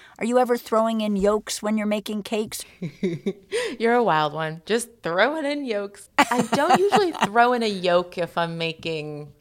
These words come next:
Speaker 2: if I'm making a cake. I like a whole egg in a cake because I think that the egg whites add the lightness.
Speaker 1: Yep.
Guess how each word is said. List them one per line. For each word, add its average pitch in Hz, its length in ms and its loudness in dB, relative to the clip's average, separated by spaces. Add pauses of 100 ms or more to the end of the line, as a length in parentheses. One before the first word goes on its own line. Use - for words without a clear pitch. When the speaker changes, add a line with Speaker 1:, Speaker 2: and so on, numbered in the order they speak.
Speaker 2:
if 180 180 -6
I'm 180 140 -4
making 165 320 -4
a 156 80 -6
cake. 127 400 -8
I 208 80 2
like 269 240 2
a 277 40 -4
whole 240 300 2
egg 196 220 0
in 156 100 -8
a 151 60 -8
cake 143 500 -6 (280)
because 220 360 2
I 202 100 4
think 202 260 -2
that 202 160 -2 (220)
the 190 240 -6
egg 190 200 2
whites 180 520 0
add 165 300 0
the 170 100 0
lightness. 165 800 -2
Speaker 1:
Yep. 165 180 2